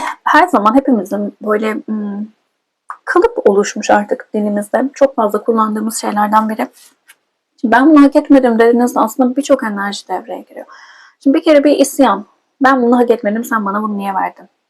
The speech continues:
Ee, onun dışında şimdi hak etme tanımı. Siz kendinize göre onu hak edip hak etmediğinizi söylüyorsunuz ama arka planda ne olduğunu biliyor musunuz? Bilmiyorsunuz. Şimdi, e, bunu şöyle, şöyle düşünebilirsiniz. Mesela çok fazla para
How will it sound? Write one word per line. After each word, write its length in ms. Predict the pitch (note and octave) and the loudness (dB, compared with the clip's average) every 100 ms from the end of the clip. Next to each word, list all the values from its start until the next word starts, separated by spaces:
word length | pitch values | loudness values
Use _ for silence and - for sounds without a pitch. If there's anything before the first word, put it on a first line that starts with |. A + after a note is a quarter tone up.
| _ _ _ _ _ _ - | _ _ _ _ _ _ -2
Ee, 580 | F3 - E3+ D#3 E3+ - - _ - | 0 2 -2 -2 -4 -6 -10 _ -2
onun 280 | C#4 C#4+ C4+ | 4 6 6
dışında 560 | C4+ C4+ B3+ C4 C4+ | 4 4 4 4 0
şimdi 240 | - G3 G3+ _ _ | -6 -10 -10 _ _
hak 240 | - C4+ D4+ | -6 -2 -2
etme 280 | C#4+ C#4 | 0 0
tanımı. 420 | B3+ G#3+ F#3+ F3+ G3+ _ | 0 -4 -4 -8 -14 _
Siz 280 | - D4 D4+ | -8 -6 -4
kendinize 500 | D4 C#4 C#4 C#4 C#4+ | 2 4 4 4 4
göre 160 | C4+ B3+ | 6 6
onu 180 | B3 B3+ | 4 4
hak 120 | C4 | 2
edip 180 | C4 B3 | 0 2
hak 100 | B3 | 2
etmediğinizi 520 | B3+ B3 A#3+ A#3+ B3+ | 2 2 0 -2 -4
söylüyorsunuz 580 | - A#3 B3+ C4 B3 D4 | 0 4 4 2 0 2
ama 180 | B3+ - | 2 2
arka 180 | G#3 D4+ | -2 -4
planda 340 | D4+ C#4+ C4+ | 2 2 4
ne 80 | B3 | 2
olduğunu 340 | A#3+ A#3+ A#3+ A#3 | 0 -2 -4 -4
biliyor 200 | C4+ D#4 | -2 -2
musunuz? 360 | - - G3 - D#4+ | -2 -8 -20 -14 -4
Bilmiyorsunuz. 560 | E4+ F3+ - - _ - - _ | -4 -4 -12 -20 _ -20 -20 _
Şimdi, 220 | - C#4 A#3 | -4 -2 0
e, 360 | - - A#3+ | 2 2 4
bunu 180 | C4+ D4+ | 4 4
şöyle, 300 | D#4+ D#4 - | 6 4 4
şöyle 300 | - D4 C4+ | 2 4 4
düşünebilirsiniz. 760 | B3+ C#4 A#3+ A#3+ A#3+ B3+ - - - - | 4 2 4 2 2 -2 -10 -16 -20 -6
Mesela 240 | - - - | -4 -2 0
çok 240 | - D4+ | 0 2
fazla 340 | C4 B3+ C4+ - | 2 4 2 0
para 360 | - B3 A#3 | 0 2 2